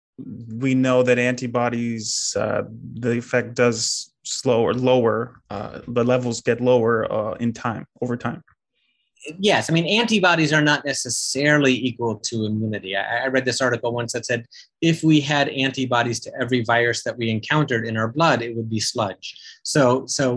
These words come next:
Speaker 2: what really matters is not do you have antibodies, but how quickly can you make them if you encounter the virus again.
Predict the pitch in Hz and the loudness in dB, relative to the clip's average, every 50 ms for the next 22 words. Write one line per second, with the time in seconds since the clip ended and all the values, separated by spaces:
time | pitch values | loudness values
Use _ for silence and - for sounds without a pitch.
0 | 127 143 147 139 143 143 147 147 165 175 170 156 151 143 139 135 131 127 117 123 | -4 -2 -2 -2 -2 0 2 2 4 6 6 6 6 6 4 4 2 0 0 -2
1 | 123 120 127 123 123 117 123 117 127 131 127 127 120 120 123 117 120 127 131 123 | -4 -2 -2 -2 -2 -2 -2 0 0 2 2 2 0 0 -2 -2 0 -2 -2 -2
2 | 123 123 110 113 110 107 107 - - 113 - 123 120 - - - 156 151 - 135 | -4 -4 -4 -2 -2 -2 -4 -6 -8 -4 -4 -2 -2 -2 0 2 2 2 2 0
3 | 120 117 - 123 120 117 117 127 139 143 139 - 113 113 110 110 113 113 113 110 | 0 0 -2 -2 -2 -2 0 0 0 0 0 -2 -4 -4 -4 -4 -4 -4 -4 -2
4 | 110 104 - 123 120 113 107 - 110 107 107 101 101 107 107 107 107 107 104 - | -4 -2 -2 -4 -4 -4 -4 -6 -8 -8 -8 -6 -4 -2 -2 -2 -2 -4 -6 -8
5 | - 107 104 101 117 113 107 104 110 | -8 -10 -6 -4 -4 -4 -4 -4 -8